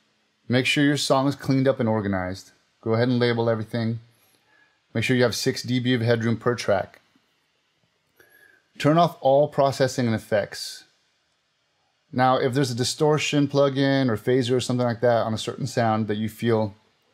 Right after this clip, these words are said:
is essential to the character of that sound, go ahead and print that onto the stem. <clears throat> Excuse me. But don't have everything compressed like crazy and pushed, because that's not gonna give us a whole lot of room to work with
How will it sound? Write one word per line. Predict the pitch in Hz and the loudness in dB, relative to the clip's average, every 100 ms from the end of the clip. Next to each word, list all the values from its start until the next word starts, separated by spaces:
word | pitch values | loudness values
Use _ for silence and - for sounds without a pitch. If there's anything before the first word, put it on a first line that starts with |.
| _ _ - _ - | _ _ -20 _ -8
is | 101 | -6
essential | 104 - 120 120 127 127 | -6 -2 0 0 0 -2
to | 120 | -2
the | 101 | -6
character | - 117 120 117 113 | -2 0 0 0 -4
of | 113 101 | -4 -2
that | 107 110 | -2 -2
sound, | - 113 113 123 131 - _ _ _ _ _ _ _ _ _ 127 | -4 -2 -2 -2 -6 -12 _ _ _ _ _ _ _ _ _ 0
go | 127 | 2
ahead | 123 | 2
and | 120 | 0
print | - 135 | -2 0
that | 123 117 | 2 2
onto | 113 107 | 2 -2
the | 98 | -8
stem. | - 107 98 92 - _ | -6 -4 -2 -4 -12 _
<clears throat> | - | 0
Excuse | 202 143 104 - 92 | 2 2 -2 -8 -10
me. | 82 - _ _ _ _ _ _ | -10 -16 _ _ _ _ _ _
But | 117 117 110 123 | 0 2 0 -4
don't | 131 156 | 0 2
have | 156 151 | 4 2
everything | 143 127 127 117 | 2 0 -2 -4
compressed | 107 - 123 123 123 | -4 -2 0 0 0
like | 113 | -2
crazy | - 120 117 117 | -2 -2 -2 -2
and | 104 98 | -6 -4
pushed, | 120 113 - - | -2 -2 -4 -10
because | - 101 92 - _ _ _ | -6 -6 -6 -14 _ _ _
that's | 101 123 - | -2 -2 0
not | 117 110 | -4 -2
gonna | 117 107 | -4 -2
give | 110 | -4
us | 98 | -6
a | |
whole | 101 107 | -2 0
lot | 101 104 | 2 0
of | 92 | -2
room | 104 101 | -4 -4
to | 92 | -4
work | 92 107 - | -4 -4 -6
with | 92 90 85 | -10 -10 -12